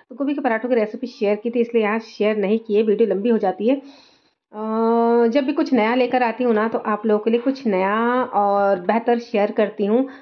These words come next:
जो कि पहले मुझे खुद अच्छा लगता है, फिर उसके बाद ही मैं आप लोगों के साथ शेयर करती हूँ।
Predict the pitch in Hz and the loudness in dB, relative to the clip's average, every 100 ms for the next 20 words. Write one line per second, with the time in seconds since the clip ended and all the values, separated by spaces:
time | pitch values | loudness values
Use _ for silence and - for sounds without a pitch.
0 | - - - 220 294 302 311 285 240 254 | -20 -20 -12 -2 -2 0 -2 -2 0 0
1 | 269 254 254 - 254 240 - 247 226 226 | 2 0 -2 -2 -2 -2 -2 -2 -2 0
2 | 247 240 - 226 - 226 233 240 202 196 | -2 -4 -14 -14 -10 -8 -6 -2 -2 0
3 | 240 220 190 190 214 240 - 180 170 175 | 0 0 -2 -4 -2 -4 0 2 4 2
4 | 175 180 180 | 2 0 0